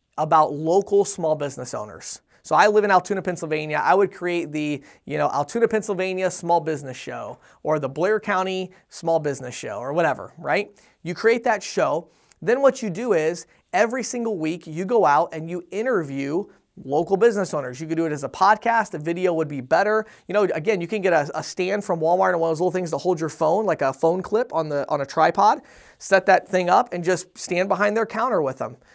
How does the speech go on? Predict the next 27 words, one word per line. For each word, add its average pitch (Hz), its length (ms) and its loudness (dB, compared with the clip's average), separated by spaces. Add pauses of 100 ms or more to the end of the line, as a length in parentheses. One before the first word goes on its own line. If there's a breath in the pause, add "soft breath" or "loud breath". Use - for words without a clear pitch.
(160 soft breath)
and 160 100 -4
just 185 140 -2
say, 185 120 -2
"Hey, 190 320 0
do 165 60 -12
you 233 80 -8
mind 359 140 -4
if - 80 -4
I 247 80 4
stop 220 340 2
in? 220 140 0
Like, 202 120 0
what 247 100 -4
time 269 120 -4
do 233 60 -2
you 214 60 -4
close 190 260 -2
tomorrow? 123 260 -8
Seven? 214 420 0 (280 loud breath)
What 285 100 4
if 359 80 -2
I 427 60 -2
stopped 247 320 2
in 226 100 0
here 202 140 0
at 175 120 -2
seven? 180 460 -2